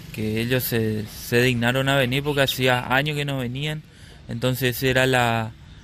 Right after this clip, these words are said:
eh, el primer paso importante que ellos querían hacer es, eh, verlo a todos los chicos acá y ver si cada año pueden venir para, para ir viendo y ir tratando de llevar a chicos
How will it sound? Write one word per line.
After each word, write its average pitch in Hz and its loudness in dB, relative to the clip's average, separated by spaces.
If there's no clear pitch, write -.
eh, 110 -4
el 120 2
primer 127 2
paso 127 0
importante 123 -2
que 123 -4
ellos 120 -4
querían 120 -4
hacer 127 -4
es, 117 -2
eh, 107 -10
verlo 120 0
a 117 0
todos 127 0
los 123 -2
chicos 123 -4
acá 151 -2
y 165 0
ver 123 2
si 117 -4
cada 123 2
año 135 0
pueden 123 -2
venir 120 -2
para, 120 -4
para 113 4
ir 127 2
viendo 147 0
y 147 2
ir 135 -2
tratando 127 -2
de 131 2
llevar 123 0
a 117 -2
chicos 120 -6